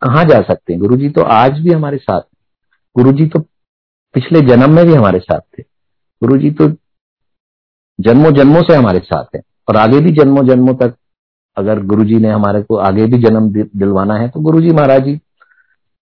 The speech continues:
हमारे साथ रहेंगे और हमारा कल्याण करेंगे। तो वो एक सोच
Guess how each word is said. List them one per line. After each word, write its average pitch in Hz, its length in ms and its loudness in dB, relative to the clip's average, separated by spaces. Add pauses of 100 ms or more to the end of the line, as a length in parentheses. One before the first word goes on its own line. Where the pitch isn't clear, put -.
(180)
हमारे 120 180 0
साथ 110 320 -2
रहेंगे 113 280 0
और 151 100 -2
हमारा 113 240 0
कल्याण 90 400 -4
करेंगे। - 300 -8 (1700)
तो 160 280 -2 (800)
वो 175 360 -2 (200)
एक 139 260 -2
सोच 151 380 0